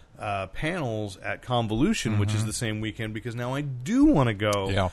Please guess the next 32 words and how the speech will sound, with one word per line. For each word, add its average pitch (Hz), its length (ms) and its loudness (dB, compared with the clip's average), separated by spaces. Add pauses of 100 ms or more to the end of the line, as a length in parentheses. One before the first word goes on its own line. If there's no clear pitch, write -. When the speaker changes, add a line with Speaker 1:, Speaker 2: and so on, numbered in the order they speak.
(160)
Speaker 1:
to 123 80 -10
Ape 123 200 0
for - 200 -6
one 113 260 -2
day 113 400 0 (240)
to 117 140 -8
check 120 340 -4
in 113 220 -2
there 107 300 0
and 104 200 -8
to 104 60 -10
see 120 100 -6
the 107 80 -4
guys 104 240 0
at 98 60 2
Valiant, 101 360 -2
because 98 240 -8
if 92 60 -8
you're 98 80 -6
not 98 160 -4
reading 101 220 0
Valiant 101 340 0
books, 101 300 -4
you 123 100 -2
are 156 160 0
missing 160 340 0
out. 113 220 -6
They're 98 180 -6
really, 123 500 -2
really 113 240 -6
good 104 220 -6
stuff. 147 280 -4